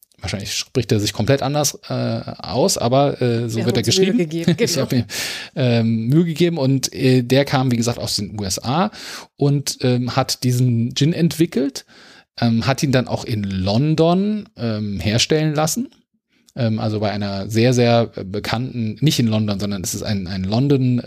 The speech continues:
Speaker 1: äh, Dry Gin, Entschuldigung, aber er hat ihn in England herstellen lassen, in Nordengland, bei einer sehr, äh, bekannten und wirklich sehr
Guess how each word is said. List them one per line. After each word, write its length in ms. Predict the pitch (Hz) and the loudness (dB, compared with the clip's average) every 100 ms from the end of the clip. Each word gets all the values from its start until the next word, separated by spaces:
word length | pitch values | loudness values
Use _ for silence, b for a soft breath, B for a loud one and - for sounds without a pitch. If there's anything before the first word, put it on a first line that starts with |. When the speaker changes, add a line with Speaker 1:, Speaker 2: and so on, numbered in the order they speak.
| - | -4
Speaker 1:
äh, 100 | 98 | -2
Dry 260 | 107 104 | 0 0
Gin, 180 | 95 151 | 0 0
Entschuldigung, 420 | 165 156 156 139 | 2 2 2 0
aber 240 | 110 110 113 | 0 2 2
er 100 | 104 | 2
hat 140 | 113 | 0
ihn 100 | 104 | -2
in 120 | 92 | -2
England 580 | - 160 143 87 87 - | 2 2 2 0 -4 -8
herstellen 400 | _ 95 - 101 | _ -4 -2 -4
lassen, 200 | 98 104 | -4 -4
in 100 | 95 | -2
Nordengland, 560 | 110 139 - 101 107 107 | 2 2 2 -2 -2 -2
bei 160 | 95 | -4
einer 180 | 92 92 | -4 -6
sehr, 320 | 92 95 95 90 - | -4 -4 -4 -8 -14
äh, 60 | 92 | -8
bekannten 540 | 101 - 107 110 98 | -6 -4 -4 -4 -6
und 180 | 90 92 | -6 -6
wirklich 260 | 98 95 | -8 -8
sehr 280 | - 92 95 | -4 -2 -2